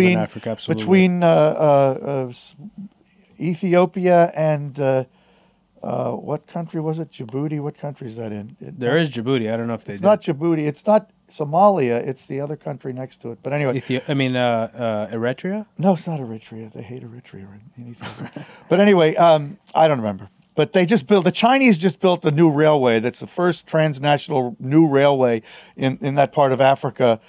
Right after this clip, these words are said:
Speaker 1: in many, many, many, many, many years. And it's Chinese project.
Speaker 2: Look, there's no doubt. I mean, I'm not, I, you know, I'm, I'm,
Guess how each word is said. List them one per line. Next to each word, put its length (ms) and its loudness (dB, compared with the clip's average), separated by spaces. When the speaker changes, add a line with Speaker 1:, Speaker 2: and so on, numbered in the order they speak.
Speaker 1:
in 300 -4
many, 400 2
many, 280 2
many, 260 0
many, 320 0
many 260 0
years. 460 -2
And 320 -2
it's 260 -8
Chinese 480 2
project. 640 -2
Speaker 2:
Look, 120 -2
there's 200 0
no 140 4
doubt. 380 2
I 80 -4
mean, 160 0
I'm 180 2
not, 300 2
I, 180 -2
you 460 -10
know, 100 -2
I'm, 360 -6
I'm, 240 -6